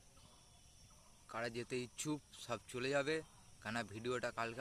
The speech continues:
আপলোড দিতে পারলে দিতে পারতাম, ওই জন্য আপলোড দিইনি। আজকে পঁচিশে আছে, চলো আমরাও যাব পঁচিশে ভিডিও করতে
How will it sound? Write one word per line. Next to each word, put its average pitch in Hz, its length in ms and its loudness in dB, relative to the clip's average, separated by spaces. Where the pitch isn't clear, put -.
আপলোড 120 320 -4
দিতে 120 200 -2
পারলে 120 180 -2
দিতে 113 220 -2
পারতাম, 139 320 2
ওই 107 100 0
জন্য 117 220 2
আপলোড 113 240 -2
দিইনি। 156 260 2
আজকে - 200 -6
পঁচিশে 123 340 -2
আছে, 151 200 0
চলো 127 180 2
আমরাও 131 320 6
যাব 117 140 6
পঁচিশে 117 320 -4
ভিডিও 117 220 0
করতে 131 300 -2